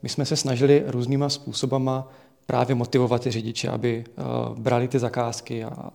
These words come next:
různě, ať už různou incentivou, nebo naopak, eh, různým, řekněme, eh,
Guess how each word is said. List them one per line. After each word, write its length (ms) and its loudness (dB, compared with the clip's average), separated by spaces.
různě, 360 -2
ať 160 -6
už 220 -6
různou 300 -2
incentivou, 640 2
nebo 200 -2
naopak, 500 -6
eh, 440 -8
různým, 500 -4
řekněme, 480 -6
eh, 420 -6